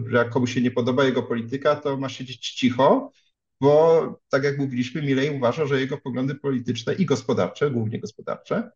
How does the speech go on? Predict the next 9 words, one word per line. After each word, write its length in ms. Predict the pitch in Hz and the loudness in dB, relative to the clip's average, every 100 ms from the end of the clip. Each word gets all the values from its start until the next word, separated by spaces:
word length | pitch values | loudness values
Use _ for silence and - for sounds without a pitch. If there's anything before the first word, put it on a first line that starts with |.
| _ | _
są 140 | 196 | 6
jedynymi 480 | 208 190 202 135 101 | 8 8 8 8 6
słusznymi. 540 | - - - - - - _ | 0 -10 -12 -14 -16 -18 _
To 140 | - 185 | -2 2
będzie 220 | 196 190 | 4 4
oczywiście 580 | 190 165 160 - 156 139 120 | 2 -4 -8 -6 -6 -6 -6
mobilizowało 960 | 113 147 156 156 160 139 147 131 139 - | -2 4 6 4 0 -2 0 2 2 2
opozycję, 640 | 120 139 117 113 - 131 | 0 0 0 -4 -2 -4
bo, 480 | - 117 117 120 - | 2 4 6 6 2